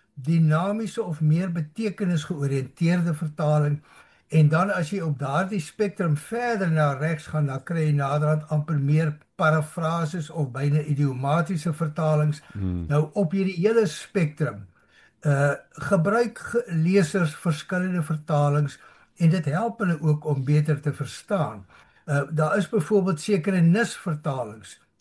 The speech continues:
Speaker 1: soos die Bybel verdoof is. Die kerk het gekom met hierdie
Speaker 2: Ja.
Speaker 1: spesifieke versoek. Ons wil 'n,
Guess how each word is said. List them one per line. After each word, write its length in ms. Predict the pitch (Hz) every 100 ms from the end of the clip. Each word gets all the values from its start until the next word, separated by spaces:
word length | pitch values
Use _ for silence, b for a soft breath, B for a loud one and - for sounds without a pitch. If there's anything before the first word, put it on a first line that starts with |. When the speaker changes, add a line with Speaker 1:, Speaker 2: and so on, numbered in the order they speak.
| _
Speaker 1:
soos 300 | - 196 160
die 120 | 202
Bybel 360 | 139 143 151 175
verdoof 500 | 151 190 156 247 190
is. 200 | 139 -
Die 140 | 151 147
kerk 300 | 175 160 160
het 160 | 196 151
gekom 360 | 175 151 196
met 160 | 190 156
hierdie 220 | 165 180
Speaker 2:
Ja. 60 | 147
Speaker 1:
spesifieke 640 | 107 185 175 151 240 233 202
versoek. 560 | 202 151 - 214 - - B B B -
Ons 300 | 175 185 147
wil 200 | 139 165
'n, 200 | 170 156